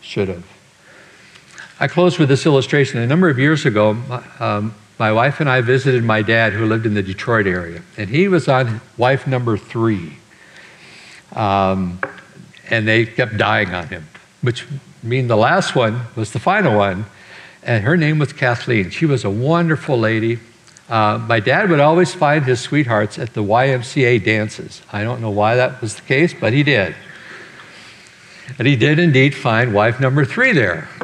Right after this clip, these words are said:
And sure enough, as we got interacting with her, we found out that she came from a certain religious background, but we weren't sure where she stood with Christ, but God impressed on our hearts, "Man, Kathleen is getting, she's in her nineties,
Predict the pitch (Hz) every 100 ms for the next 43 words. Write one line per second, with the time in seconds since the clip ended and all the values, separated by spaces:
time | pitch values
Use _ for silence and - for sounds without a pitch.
0 | - - - 123 123 123 123 - 170 208
1 | 160 123 117 117 127 135 135 127 127 139
2 | 135 147 147 135 123 131 107 - 127 120
3 | 117 120 117 104 - 120 123 117 117 110
4 | 98 - 135 117 107 107 113 117 117 127
5 | 120 120 131 117 120 120 - - - 131
6 | 123 143 254 - 240 220 180 175 - 160
7 | - 151 127 120 117 110 - 101 - 180
8 | 240 185 175 185 - 156 135 123 123 -
9 | - 202 202 90 78 - - - - 143
10 | 131 - 165 247 123 98 127 120 107 -
11 | 123 120 117 - 208 185 123 101 92 95
12 | 107 165 240 240 170 - - -